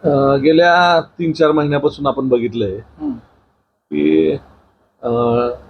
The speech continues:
Speaker 1: तामलवाडीमध्ये, अं, टोल नाक्याजवळ तेथील पोलिसांनी, अं, एलसीबी आणि स्थानिक पोलिसांनी, अं, त्या ठिकाणी, अं, जवळजवळ एकोणपन्नास, अं,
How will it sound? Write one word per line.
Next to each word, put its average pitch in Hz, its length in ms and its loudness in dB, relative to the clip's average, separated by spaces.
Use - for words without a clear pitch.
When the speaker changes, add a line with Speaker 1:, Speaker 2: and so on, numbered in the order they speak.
Speaker 1:
तामलवाडीमध्ये, 139 960 4
अं, 113 120 -6
टोल 131 280 2
नाक्याजवळ 123 560 4
तेथील 120 220 -10
पोलिसांनी, 120 680 -2
अं, 104 600 -4
एलसीबी 123 440 0
आणि 139 320 0
स्थानिक 135 340 -2
पोलिसांनी, 101 460 -2
अं, 131 140 -2
त्या 143 160 0
ठिकाणी, 139 640 0
अं, 120 600 0
जवळजवळ 127 480 4
एकोणपन्नास, 123 840 -2
अं, 123 300 4